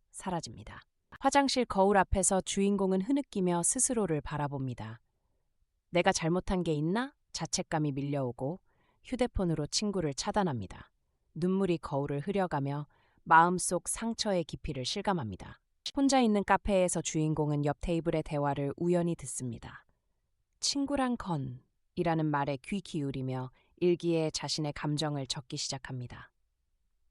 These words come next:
상처를 받아들이고 그 속에서 배울 점을 찾으려 노력합니다. 길을 걷던 주인공은 예전 친구와 우연히 마주칩니다. 순간 긴장감이 흐르고 서로가 멈춰섭니다. 주인공은 먼저 "얘기 좀 하자고." 말하며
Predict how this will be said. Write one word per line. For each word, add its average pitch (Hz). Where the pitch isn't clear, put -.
상처를 240
받아들이고 147
그 -
속에서 170
배울 170
점을 143
찾으려 139
노력합니다. 123
길을 240
걷던 220
주인공은 160
예전 165
친구와 170
우연히 196
마주칩니다. 131
순간 240
긴장감이 180
흐르고 190
서로가 254
멈춰섭니다. 143
주인공은 247
먼저 196
"얘기 180
좀 220
하자고." 240
말하며 147